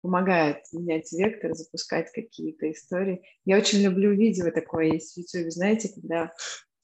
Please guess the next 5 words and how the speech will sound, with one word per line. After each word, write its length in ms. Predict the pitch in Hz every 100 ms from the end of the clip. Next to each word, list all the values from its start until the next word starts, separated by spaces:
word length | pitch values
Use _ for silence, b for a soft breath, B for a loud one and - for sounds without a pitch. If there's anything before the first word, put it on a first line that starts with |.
| _ _ _ _ _ - -
м, 360 | 170 160 160
стоят 400 | 180 - 196 190
в 20 | 190
ряд 220 | 180 165
доминошки, 640 | 175 170 226 349 - -